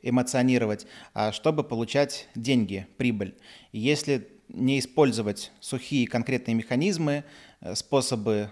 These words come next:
оценки, анализа ситуации, анализа клиента, то твой бизнес будет неудачен.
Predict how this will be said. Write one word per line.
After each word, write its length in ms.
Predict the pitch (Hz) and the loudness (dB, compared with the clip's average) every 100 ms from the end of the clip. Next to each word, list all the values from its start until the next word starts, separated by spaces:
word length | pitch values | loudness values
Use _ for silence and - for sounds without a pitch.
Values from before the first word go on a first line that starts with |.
| - | -6
оценки, 500 | 135 - 180 170 123 | -6 0 0 2 2
анализа 480 | 113 156 151 127 123 | 4 4 4 0 -4
ситуации, 680 | - 131 120 113 - 107 | -2 2 2 2 -4 -4
анализа 360 | 107 120 113 101 | 0 0 0 -4
клиента, 560 | 113 113 165 170 117 - - - - _ | -6 -2 0 0 -6 -8 -16 -20 -20 _
то 440 | 123 123 117 110 104 | 0 4 4 2 -2
твой 140 | 135 120 | 0 2
бизнес 260 | 160 143 | 2 2
будет 220 | 117 127 | 2 0
неудачен. 540 | 131 127 107 95 95 | 0 2 0 0 -8